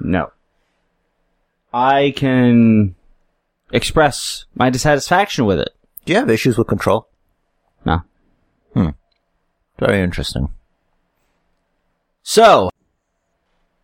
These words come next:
Speaker 1: we got TakeOver this weekend. We got Money in the Bank this weekend.
Speaker 2: We have TakeOver, and we have Money in the Bank this weekend.
Speaker 1: You, you can take out.
Speaker 2: We have.
Speaker 1: All right. What Jerry on the Spot said.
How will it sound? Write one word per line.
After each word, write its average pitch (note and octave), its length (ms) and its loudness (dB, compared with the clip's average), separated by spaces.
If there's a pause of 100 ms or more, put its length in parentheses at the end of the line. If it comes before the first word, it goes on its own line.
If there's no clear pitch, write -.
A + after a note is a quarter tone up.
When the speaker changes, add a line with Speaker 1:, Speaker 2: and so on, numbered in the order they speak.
(200)
Speaker 1:
we B2+ 120 -4
got C3+ 140 2
TakeOver B2 440 0
this A#2 160 -6
weekend. A#2 460 2
We G#2+ 120 0
got G#2+ 420 2
Money G#2+ 360 -6
in G#2 80 -6
the F#2+ 80 -4
Bank D3 580 -2
this C#3+ 220 -8
weekend. C#3 580 0
Speaker 2:
We A2 140 2
have A#2+ 260 4
TakeOver, F2 680 2 (500)
and F2+ 120 0
we F2+ 160 0
have F2+ 260 0
Money F2 220 -2
in D#2 60 0
the D2+ 60 -2
Bank C2+ 280 -2
this - 180 -12
weekend. - 420 -8
Speaker 1:
You, G2 160 0
you - 160 -2
can G#2 80 -4
take F#2+ 220 0
out. D#2+ 260 -2 (1080)
Speaker 2:
We G2 160 0
have. - 500 -6 (960)
Speaker 1:
All - 80 -6
right. - 220 -4 (1800)
What G#2+ 180 0
Jerry G2+ 200 2
on G2 160 4
the B2 60 2
Spot - 320 -2
said. G1+ 320 -6